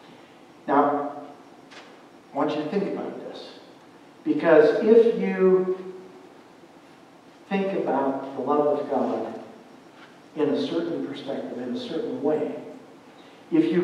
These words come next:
can begin to move away from an anthropomorphic image of God that is so easy to set up, if you can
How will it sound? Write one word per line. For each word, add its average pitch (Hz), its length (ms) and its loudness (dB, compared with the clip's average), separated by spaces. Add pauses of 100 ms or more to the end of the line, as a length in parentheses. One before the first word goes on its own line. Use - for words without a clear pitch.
can 156 140 0
begin 175 840 0
to 143 560 2 (140)
move 196 420 4
away 160 640 6
from - 500 -2 (840)
an 147 100 0
anthropomorphic 151 1000 2
image 139 380 0
of - 80 -6
God 127 400 -2
that 120 100 -4
is - 60 -4
so 233 500 -2
easy - 460 -6
to - 120 -14
set - 200 -8
up, - 400 -12 (1500)
if - 180 -2
you 180 120 -2
can - 500 -4